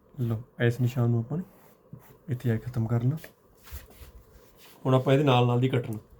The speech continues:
ਇੱਥੋਂ ਕਿੱਥੋਂ ਕੱਟਣਾ ਗਾ? ਬਿਲਕੁਲ ਨਾਲ ਨਾਲ ਦੀ। ਲਓ, ਨੇੜੇ ਕਰਕੇ ਦਿਖਾ ਦਿਓ ਕੈਮਰਾ ਨੂੰ। ਹਾਂ, ਬਾਕੀ ਕੋਈ ਕੈਮਰੇ ਦੇ ਵਿੱਚ ਦਿੱਕਤ ਆਉਂਦੀ ਹੁੰਦੀ ਹੈ ਦਿਖਾਉਣ ਦੇ ਵਿੱਚ, ਹਨਾ, ਜਾਂ ਕੋਈ ਟੇਢਾ ਮੇਢਾ ਕੈਮਰਾ ਲੱਗਿਆ ਹੁੰਦਾ, ਤੁਸੀਂ ਦੱਸ ਦਿਆ ਕਰੋ, ਸੰਗਿਆ ਨਾ ਕਰੋ। ਜਿੰਨਾ ਚਿਰ ਤੁਸੀਂ ਦੱਸਦੇ ਨਹੀਂ, ਸਾਨੂੰ ਪਤਾ ਨਹੀਂ ਲੱਗਦਾ, ਹਨਾ,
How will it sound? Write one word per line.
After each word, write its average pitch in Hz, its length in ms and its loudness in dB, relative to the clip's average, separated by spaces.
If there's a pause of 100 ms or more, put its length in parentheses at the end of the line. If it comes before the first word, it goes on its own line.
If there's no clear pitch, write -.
(520)
ਇੱਥੋਂ 135 280 0
ਕਿੱਥੋਂ - 220 0
ਕੱਟਣਾ 139 360 2
ਗਾ? 196 60 2
ਬਿਲਕੁਲ 156 500 2
ਨਾਲ 113 260 2
ਨਾਲ 107 160 -6
ਦੀ। 120 80 -4
ਲਓ, 113 440 -4
ਨੇੜੇ 123 180 6
ਕਰਕੇ 120 260 0
ਦਿਖਾ 120 160 2
ਦਿਓ 120 100 -2
ਕੈਮਰਾ 110 300 -4
ਨੂੰ। - 200 -2 (200)
ਹਾਂ, 104 160 4 (1700)
ਬਾਕੀ 127 280 2
ਕੋਈ 139 160 2
ਕੈਮਰੇ 143 400 6
ਦੇ 143 60 6
ਵਿੱਚ 135 140 2
ਦਿੱਕਤ 135 300 0
ਆਉਂਦੀ 131 220 6
ਹੁੰਦੀ 127 240 4
ਹੈ 131 40 4
ਦਿਖਾਉਣ 131 380 4
ਦੇ 117 100 4
ਵਿੱਚ, 117 240 2
ਹਨਾ, 151 200 6
ਜਾਂ 127 300 6
ਕੋਈ 123 160 0
ਟੇਢਾ 131 260 6
ਮੇਢਾ 139 240 4
ਕੈਮਰਾ 123 260 6
ਲੱਗਿਆ 117 220 4
ਹੁੰਦਾ, 139 160 4
ਤੁਸੀਂ 156 180 2
ਦੱਸ 127 300 6
ਦਿਆ 120 160 6
ਕਰੋ, 139 220 2 (640)
ਸੰਗਿਆ 131 260 6
ਨਾ 113 100 6
ਕਰੋ। 113 140 2
ਜਿੰਨਾ 131 180 6
ਚਿਰ 147 180 6
ਤੁਸੀਂ 143 140 0
ਦੱਸਦੇ 127 300 8
ਨਹੀਂ, 143 100 4
ਸਾਨੂੰ 127 200 4
ਪਤਾ 113 200 4
ਨਹੀਂ 107 100 4
ਲੱਗਦਾ, 107 320 0
ਹਨਾ, 175 100 4